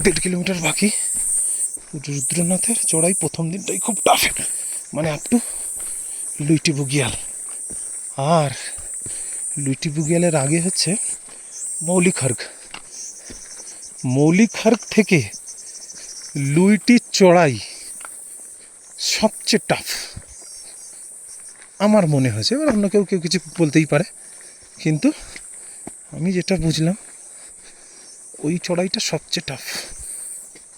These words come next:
আপনার যদি কোনো দিন আপনারা আসেন, আমি আশা করবো সবাই আসবেন, হেঁটেই আসবেন, মনে হবে যে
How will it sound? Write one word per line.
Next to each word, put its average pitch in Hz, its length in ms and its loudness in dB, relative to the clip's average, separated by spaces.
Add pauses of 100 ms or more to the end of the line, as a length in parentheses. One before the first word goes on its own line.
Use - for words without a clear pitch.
আপনার 170 360 0 (140)
যদি 139 240 0
কোনো 165 220 -2
দিন 180 100 2 (100)
আপনারা 175 300 -4 (380)
আসেন, 160 280 -4
আমি 143 100 -2 (100)
আশা - 160 -4
করবো 156 240 -2
সবাই 147 180 0 (100)
আসবেন, 147 260 0 (580)
হেঁটেই 170 280 4 (120)
আসবেন, 123 260 0 (3250)
মনে 156 220 6
হবে 196 200 8 (1400)
যে 143 80 -4